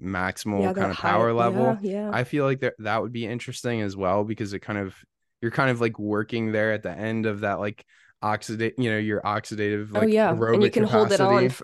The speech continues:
Speaker 2: you can
Speaker 1: Yeah.
Speaker 2: hold on for, for a longer period
Speaker 1: Exactly.
Speaker 2: of time.
Speaker 1: Like, it kinda, to me, that's kinda where I see is, like, it'd be
Speaker 2: Yeah.
Speaker 1: cool is you could work at that, like, very end point of your aerobic capacity and try to prolong how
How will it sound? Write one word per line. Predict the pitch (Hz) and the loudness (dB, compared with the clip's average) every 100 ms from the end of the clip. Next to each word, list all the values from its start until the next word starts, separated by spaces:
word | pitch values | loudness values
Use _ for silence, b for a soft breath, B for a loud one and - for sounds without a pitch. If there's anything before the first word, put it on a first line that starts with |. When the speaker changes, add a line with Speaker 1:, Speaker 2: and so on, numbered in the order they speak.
| - | -2
Speaker 2:
you | 151 | 2
can | 196 | 4
Speaker 1:
Yeah. | |
Speaker 2:
hold | 202 202 | 4 4
on | 190 190 | 4 2
for, | 175 175 165 - | 0 -2 -4 -10
for | 170 175 | -4 0
a | 165 | 2
longer | 175 170 | 2 0
period | 170 175 123 | 0 0 0
Speaker 1:
Exactly. | 104 101 160 107 | 0 0 2 0
Speaker 2:
of | 92 | 0
time. | |
Speaker 1:
Like, | 101 110 | -2 -2
it | 101 | -4
kinda, | - 110 - - | -2 -2 -2 -4
to | 139 | 0
me, | 127 147 156 123 | 2 4 4 4
that's | 117 - | 0 0
kinda | 127 113 | -4 -2
where | 95 | 0
I | 101 107 | 2 0
see | - 107 | -4 -6
is, | 107 101 | -6 -6
like, | 92 98 | -8 -6
it'd | 107 - | -6 -4
be | |
Speaker 2:
Yeah. | 104 | -4
Speaker 1:
cool | 110 101 101 | -2 -2 -2
is | 95 | -4
you | 98 | -8
could | 95 | -6
work | 98 95 | -6 -8
at | - | -6
that, | 98 82 | -6 -4
like, | 95 - b b - | -6 -10 b b -10
very | 110 117 117 117 | 2 4 6 4
end | 101 113 110 101 | 2 -2 -2 -2
point | 104 101 92 | -4 -4 -4
of | 95 98 | -6 -4
your | 98 95 | -2 0
aerobic | 92 98 98 85 | 0 0 -2 -6
capacity | 92 95 92 - 92 | -4 -2 -2 -4 -6
and | 90 | -6
try | - 90 | -4 -4
to | 87 | -2
prolong | 101 90 92 92 | -6 -4 -4 -6
how | 104 85 92 92 | -6 -4 -4 -6